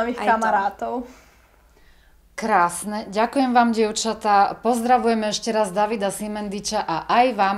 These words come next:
Speaker 3: aj Davidovi budeme, aj všetkým zo Starej Pazovy z tej nižšej kategórie, aj z dospelých, ktorí idú na pokrajinu, tak budeme silno držať prsty. Dievčatá,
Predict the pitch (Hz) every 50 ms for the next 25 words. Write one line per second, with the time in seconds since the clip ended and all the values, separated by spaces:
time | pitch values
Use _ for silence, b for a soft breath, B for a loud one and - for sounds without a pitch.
0 | 196 - 156 156 160 160 175 185 180 202 185 180 196 180 196 180 160 175 185 160
1 | 185 190 180 180 180 180 B B B B B B B 160 165 165 - - 302 302
2 | - 285 233 185 185 180 185 - 202 180 175 170 170 185 185 190 175 190 170 165
3 | 165 - - 156 147 160 196 226 220 - 240 226 - 208 190 190 - 190 175 185
4 | 185 180 175 170 156 156 151 151 156 190 208 - - - 220 185 175 170 170 -
5 | - 196 180 170 165 160 - 180 214 208 190 196 185 170 156 143 139 139 - -
6 | 185 202 196 - 214 202 185 175 175 170 170 165 156 160 - 156 139 135 135 143
7 | 151 143 151 143 143 139 143 - 175 175 170 170 165 151 139 135 151 143 131 143
8 | 135 - - - - - - - - - - - 151 - _ B B B B B
9 | B B B B B - 165 185 196 208 220 - 220 202 - 185